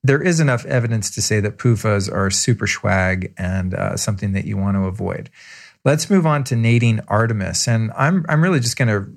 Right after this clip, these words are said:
read something from her Living Libations website, which is, uh, again, where I get a lot of my skin products. And she also has some great sun protective products there that aren't sunscreens per se.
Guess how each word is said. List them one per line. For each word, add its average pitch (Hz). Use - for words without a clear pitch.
read 113
something 104
from 104
her 110
Living 113
Libations 107
website, 139
which 110
is, 104
uh, 101
again, 110
where 104
I -
get 101
a 104
lot 104
of 107
my 104
skin 117
products. 135
And 120
she -
also 165
has 160
some 139
great 123
sun 131
protective 127
products 143
there 139
that 123
aren't 120
sunscreens 127
per 143
se. 147